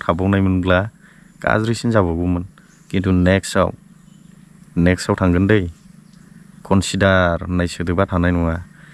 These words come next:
नेक्स्टआव गारि थारि जब्द खालामनाय जागोन। मैया अननानै गारि थारि हगार हरनाय जाबाय। मानसियाबो खममोन, सानैल'मोन,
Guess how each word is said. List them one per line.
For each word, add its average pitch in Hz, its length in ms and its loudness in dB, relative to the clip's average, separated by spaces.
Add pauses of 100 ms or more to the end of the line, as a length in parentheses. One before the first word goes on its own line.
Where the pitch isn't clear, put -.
(300)
नेक्स्टआव 101 600 2
गारि 98 380 2 (160)
थारि 95 340 0
जब्द 95 300 -2 (140)
खालामनाय 92 360 2
जागोन। 82 300 -2 (840)
मैया 92 340 6 (520)
अननानै 95 540 2 (440)
गारि 92 300 0
थारि 85 260 -4
हगार 85 300 -4
हरनाय 90 280 -2
जाबाय। 85 300 -2
मानसियाबो 82 580 0
खममोन, 80 500 0
सानैल'मोन, 92 760 -2